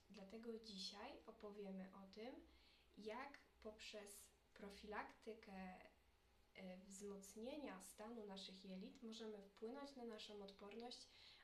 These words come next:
a także jak dzięki temu nasz organizm może szybko zareagować, kiedy już pojawi się patogen i kiedy zacznie rozwijać się,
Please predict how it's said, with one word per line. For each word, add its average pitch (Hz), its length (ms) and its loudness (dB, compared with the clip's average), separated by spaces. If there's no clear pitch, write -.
a 202 80 2
także 214 380 2
jak 233 280 2
dzięki 208 300 2
temu 214 300 0
nasz 196 300 0
organizm 190 580 0
może 190 260 0
szybko 220 640 2
zareagować, 202 1000 2
kiedy 190 260 0
już 190 240 2
pojawi 196 500 0
się 185 160 2
patogen 190 600 0
i - 60 -8
kiedy 180 520 -2
zacznie 190 400 0
rozwijać 170 500 -2
się, - 160 2